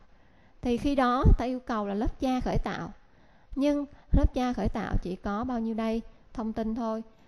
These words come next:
Còn về số ngày vắng thì chúng ta tự gán vào cho cái biến thành viên. Sau đó ta đi tính, à,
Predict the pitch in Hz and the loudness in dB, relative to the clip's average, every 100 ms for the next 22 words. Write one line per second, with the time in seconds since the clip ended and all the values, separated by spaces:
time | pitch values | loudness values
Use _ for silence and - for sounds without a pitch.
0 | - - 220 196 196 196 - 233 311 202 | -12 -4 -2 -2 -4 -6 -6 -6 -4 -4
1 | 208 233 330 220 226 214 202 120 175 202 | -4 -2 -2 -4 -4 -6 -6 -6 -4 -4
2 | 214 370 254 196 202 220 208 269 208 185 | -4 -6 -6 -6 -6 -4 -6 -6 -6 -4
3 | 202 - - - - _ - - - - | -4 -6 -14 -20 -20 _ -20 -20 -20 -20
4 | _ _ - - - _ _ _ - - | _ _ -18 -18 -20 _ _ _ -20 -20
5 | - - - - - _ _ _ - - | -20 -20 -20 -20 -20 _ _ _ -20 -10
6 | 285 254 247 - 247 262 262 254 254 349 | -2 2 4 4 4 0 0 0 0 -2
7 | - - - - - _ - - - - | -10 -20 -20 -20 -20 _ -20 -20 -20 -20
8 | - - - 190 185 180 | -20 -20 -6 -2 -2 -2